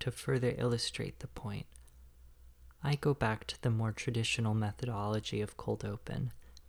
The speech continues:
Before the theme, I play a clip from the episode which might be of interest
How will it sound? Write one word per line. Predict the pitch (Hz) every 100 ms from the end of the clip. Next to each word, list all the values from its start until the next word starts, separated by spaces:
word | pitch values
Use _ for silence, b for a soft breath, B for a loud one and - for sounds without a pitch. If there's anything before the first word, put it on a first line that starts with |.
| -
Before | - 139 - 139
the | 135 131
theme, | - 143 143 131 - -
I | 120
play | 117 - 127 127
a |
clip | - - 147 -
from | - 113
the | 110
episode | 110 113 117 - - 101 123
which | 113 - -
might | 117 107 -
be | 113
of | 110 -
interest | 131 123 - 117 - -